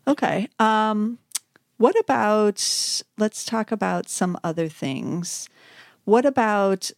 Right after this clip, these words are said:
social media and what you and your friends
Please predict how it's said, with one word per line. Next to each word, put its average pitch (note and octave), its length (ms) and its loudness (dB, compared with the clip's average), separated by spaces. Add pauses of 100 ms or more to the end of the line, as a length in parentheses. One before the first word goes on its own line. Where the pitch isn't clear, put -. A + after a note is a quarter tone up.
(120)
social F#3 420 2
media E3 640 -4 (140)
and E3 480 2
what D3+ 480 0
you E3 140 2
and D#3+ 100 2
your D#3 100 0
friends D3+ 580 -2